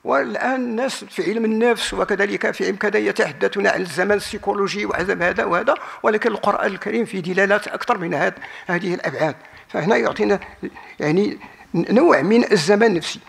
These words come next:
ثم عندنا الزمن التاريخي، يشير إلى الزمن التاريخي، والقرآن الكريم يحيل على هذا النوع من الزمن بطريقة رمزية بليغة من خلال النقود التي حملها معه الفتى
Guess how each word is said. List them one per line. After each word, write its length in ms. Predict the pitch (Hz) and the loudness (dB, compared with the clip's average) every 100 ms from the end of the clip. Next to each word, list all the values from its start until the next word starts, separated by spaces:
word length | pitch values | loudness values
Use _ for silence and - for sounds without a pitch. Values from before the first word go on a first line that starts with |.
| - - - | -14 -12 2
ثم 180 | 285 294 | 4 6
عندنا 500 | 214 254 262 302 - | 4 4 4 2 0
الزمن 400 | 165 226 285 254 | 0 2 4 2
التاريخي، 500 | - 277 254 - 151 - - | 4 4 4 0 -4 -12 -6
يشير 360 | 165 139 127 339 | 4 6 6 4
إلى 100 | 226 | 0
الزمن 320 | 160 226 214 | -2 0 0
التاريخي، 420 | - 170 135 - - - - - | 0 -4 -4 -8 -16 -18 -4 0
والقرآن 480 | 233 247 294 - 277 | 2 2 2 2 0
الكريم 400 | - 320 381 311 - - | -2 0 2 0 -6 -2
يحيل 500 | 220 208 262 302 285 | 0 0 0 2 2
على 180 | 233 240 | 2 0
هذا 180 | 226 | -2
النوع 280 | 196 254 320 | -2 0 0
من 200 | - 233 | 0 0
الزمن 480 | 180 156 233 285 311 - - 170 | -2 0 0 2 0 -2 -10 -6
بطريقة 840 | 220 226 277 285 - - 269 262 240 - | -2 0 0 0 0 0 0 -2 -2 0
رمزية 840 | 220 285 202 208 208 202 233 240 233 - | 2 2 0 0 2 2 2 0 0 -6
بليغة 800 | 151 196 196 285 277 226 214 269 302 - - - _ _ - | 0 2 2 2 2 2 2 0 -2 -4 -14 -20 _ _ 0
من 200 | 240 - | 2 4
خلال 600 | - 240 254 277 302 - | 2 2 2 2 0 2
النقود 680 | 220 226 - 269 330 180 - - - - | 6 6 4 4 6 4 2 -8 -18 -2
التي 340 | 214 214 - | 4 4 2
حملها 540 | - 220 202 190 180 202 | 0 4 4 4 4 4
معه 560 | 190 170 170 160 208 - - - 233 | 6 6 4 2 -2 -6 -16 -4 -2
الفتى 600 | 214 208 180 190 202 | 0 2 0 2 0